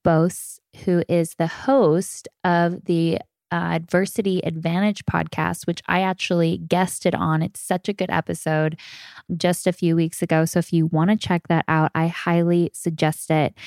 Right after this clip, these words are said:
This week, we are talking about recovery, and Doug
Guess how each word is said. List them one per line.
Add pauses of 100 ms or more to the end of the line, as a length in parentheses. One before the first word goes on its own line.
(260)
This
week,
we
are
talking
about
recovery, (360)
and
Doug